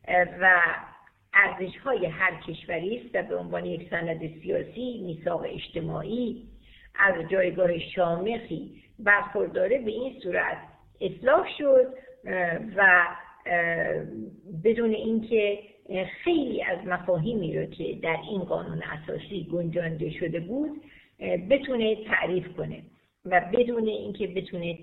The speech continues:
تضمین کنندهٔ حقوق شهروندان کشور باشه. حالا من یه مثال از مسائل روز براتون می‌زنم و دوباره برمیگردم به موضوع.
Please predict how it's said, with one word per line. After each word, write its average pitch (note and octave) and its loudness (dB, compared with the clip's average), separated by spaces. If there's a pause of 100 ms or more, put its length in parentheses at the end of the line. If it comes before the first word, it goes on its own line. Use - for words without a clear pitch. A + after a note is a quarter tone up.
تضمین E3 -6
کنندهٔ E3 2 (440)
حقوق G3+ 2 (540)
شهروندان F3+ -2 (360)
کشور F#3 0
باشه. - -8 (840)
حالا E4+ 4
من F4 6 (140)
یه D4+ -2 (320)
مثال A#3 4 (120)
از F#3+ 2 (120)
مسائل F3+ 0
روز C#4 -4
براتون G3 -2 (340)
می‌زنم F#3+ 0 (280)
و F#3+ 4
دوباره G3 4
برمیگردم E3 2
به E3+ -4
موضوع. - -6